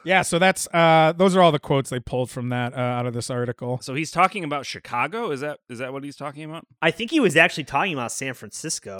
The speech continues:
Speaker 2: Okay.
Speaker 3: if I'm not mistaken.
Speaker 1: It landed in Midway. That, so I think it left San Fran and landed in, uh, Chicago.
Speaker 2: Gotcha. And he was disgusted at having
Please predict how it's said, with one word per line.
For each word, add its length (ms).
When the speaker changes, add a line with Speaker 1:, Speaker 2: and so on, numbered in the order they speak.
Speaker 2:
Okay. 300
Speaker 3:
if 60
I'm 120
not 180
mistaken. 680
Speaker 1:
It 160
landed 460
in 280
Midway. 600
That, 280
so 380
I 80
think 160
it 80
left 240
San 280
Fran 460
and 220
landed 320
in, 220
uh, 300
Chicago. 600
Speaker 2:
Gotcha. 360
And 100
he 120
was 140
disgusted 600
at 40
having 440